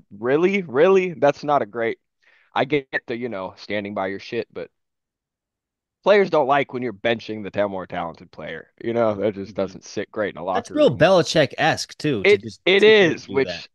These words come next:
Speaker 1: I thought they'd try to get away, you know, kinda get
Speaker 2: Yeah.
Speaker 1: away from that a little bit,
Speaker 2: Re-,
Speaker 1: 'cause it
Speaker 2: refresh it. Go a different route a little bit.
Speaker 1: Something else. I mean, it clearly wasn't <laughs> working those last few years, but, um, and the Texans, Nico Collins to I R, that hurts.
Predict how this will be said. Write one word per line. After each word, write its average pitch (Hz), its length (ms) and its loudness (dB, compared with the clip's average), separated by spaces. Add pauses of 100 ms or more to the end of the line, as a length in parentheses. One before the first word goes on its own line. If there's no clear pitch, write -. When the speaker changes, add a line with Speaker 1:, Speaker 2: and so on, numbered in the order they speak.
(180)
Speaker 1:
I 151 140 0
thought 175 300 -8
they'd 196 240 -8
try 156 180 -8
to 135 80 -10
get 160 160 -6
away, 107 340 -2
you 87 140 -8
know, 113 280 -4 (100)
kinda 175 260 -8
get 151 100 0
Speaker 2:
Yeah. 131 60 4
Speaker 1:
away 113 300 -2
from 92 220 -14
that 90 160 -10
a 85 60 -10
little 90 220 -12
bit, 95 280 -8 (100)
Speaker 2:
Re-, 143 100 4 (280)
Speaker 1:
'cause - 0 -
it 208 120 0
Speaker 2:
refresh 175 340 0
it. 120 120 -6
Go 185 180 0
a 190 40 0
different 135 440 -4
route 92 240 -10
a 92 40 -12
little 92 260 -4
bit. 381 280 2
Speaker 1:
Something 95 240 -12
else. 113 460 2
I 110 60 -6
mean, 113 180 -8
it 110 100 -6
clearly 175 340 0
wasn't 123 240 -2
<laughs> - 20 -8
working 131 260 -4
those 104 180 -6
last 95 300 -4
few 95 140 -12
years, 87 460 -8
but, 92 220 -8
um, 92 300 -6
and 123 100 -8
the 131 80 -2
Texans, 139 480 -2
Nico 139 260 -2
Collins 131 360 0
to 123 140 -6
I 107 140 2
R, 107 180 0
that 117 200 0
hurts. 104 420 -8